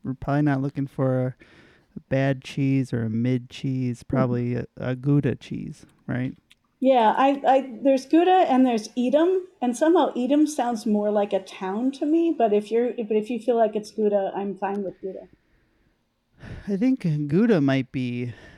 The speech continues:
Speaker 1: I know it's a yellow gooey cheese. That's
Speaker 2: Yeah.
Speaker 1: why, um, that's, that was why that was my first guess. Um, and I, and I think that basically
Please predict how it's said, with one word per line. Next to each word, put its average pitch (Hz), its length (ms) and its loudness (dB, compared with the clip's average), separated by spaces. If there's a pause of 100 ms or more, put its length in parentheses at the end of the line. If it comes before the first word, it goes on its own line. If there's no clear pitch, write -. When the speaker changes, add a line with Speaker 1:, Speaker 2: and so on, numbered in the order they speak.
(140)
Speaker 1:
I 165 120 -2
know 180 160 2
it's 220 120 0
a 160 60 0
yellow 139 360 2
gooey 123 340 -2
cheese. 123 440 -8
That's 113 240 -6
Speaker 2:
Yeah. 214 100 0
Speaker 1:
why, 113 500 -4
um, 113 480 -6 (1200)
that's, 123 360 -6
that 127 160 -4
was 131 180 -4
why 123 180 -6
that 117 120 -8
was 113 100 -8
my 117 160 -6
first 117 540 -10 (120)
guess. 120 520 -8 (120)
Um, 113 600 -6
and 135 180 -4
I, 127 140 -6
and 139 160 -4
I 139 100 -2
think 185 500 -6
that 123 360 -4 (120)
basically 139 680 -8